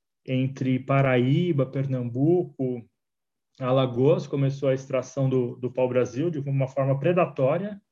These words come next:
né, sem pensar no dia de amanhã naquela época. E eu falei, "Bom, quero então reflorestar,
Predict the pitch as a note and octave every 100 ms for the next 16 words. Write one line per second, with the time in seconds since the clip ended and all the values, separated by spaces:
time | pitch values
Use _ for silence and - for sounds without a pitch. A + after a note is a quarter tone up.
0 | _ _ _ _ _ B2 B2 C#3+ C#3 C#3
1 | - C3+ B2+ A#2+ C3 B2 C3 B2+ B2 C#3
2 | D3 C#3 B2+ A#2+ C3 C#3+ G3+ A3+ A#3 -
3 | _ _ _ _ _ _ _ G#3+ A3 G#3
4 | G3+ G3 D3+ C3 - F3 F3+ - F3+ F3+
5 | G3 - F#3+ F#3+ G3 F#3 - F3 E3+ E3+